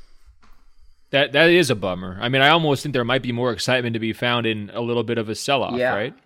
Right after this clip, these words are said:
Speaker 1: I mean, <laughs> you know, if I'm, uh, if I'm R C Buford, aren't, aren't you making some calls at the very least? Aren't you exploring, you know, th-, the possibilities with your, with your main guys? Because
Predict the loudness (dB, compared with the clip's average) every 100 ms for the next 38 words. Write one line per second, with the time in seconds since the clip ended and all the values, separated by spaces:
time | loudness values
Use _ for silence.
0 | _ -8 -4 -4 -6 -12 -16 -20 -20 _
1 | -8 -2 0 0 2 4 4 4 2 2
2 | 0 -6 -16 -10 -2 2 2 2 -4 -16
3 | -20 -20 -10 -2 0 0 -2 -2 -2 -2
4 | -2 -2 -2 -4 -6 -2 -2 -2 -4 -8
5 | -6 -2 0 0 -4 -10 -6 -4 -4 -6
6 | -8 -8 -8 -6 -6 -4 -6 -2 0 0
7 | -2 -4 -10 _ -8 -4 -4 -4 -8 -8
8 | -2 0 0 -2 0 0 0 -4 -6 -4
9 | -4 -4 -6 -4 -4 -4 -2 -2 0 2
10 | 2 -2 -2 0 -2 -4